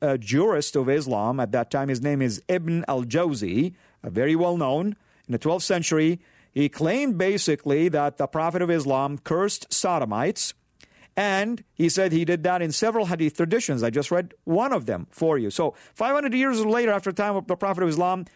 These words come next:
still the punishment the same. And he says, recommended that the death penalty be carried on both the active participant and the passive participant. In other words, both partners of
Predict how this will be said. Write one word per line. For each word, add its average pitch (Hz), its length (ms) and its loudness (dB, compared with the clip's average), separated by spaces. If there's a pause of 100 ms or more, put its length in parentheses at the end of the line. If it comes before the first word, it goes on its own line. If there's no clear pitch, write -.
(100)
still 220 260 0
the 202 100 -2
punishment 190 460 -2
the 175 80 2
same. 147 420 0
And 165 200 -2
he 277 200 2
says, 127 460 0 (240)
recommended 170 640 0
that 151 200 -2
the 139 80 0
death 147 460 -4
penalty 156 640 2 (240)
be 139 180 2
carried 165 520 0 (140)
on 156 220 -2
both 156 400 0 (100)
the 131 280 0
active 190 500 -2
participant 202 800 -2
and 143 160 -2
the 139 80 -2
passive 151 600 -2 (200)
participant. 131 760 -2 (240)
In 220 100 0
other 202 180 2
words, 175 240 0
both 170 420 -2
partners 123 640 -2 (320)
of 135 360 0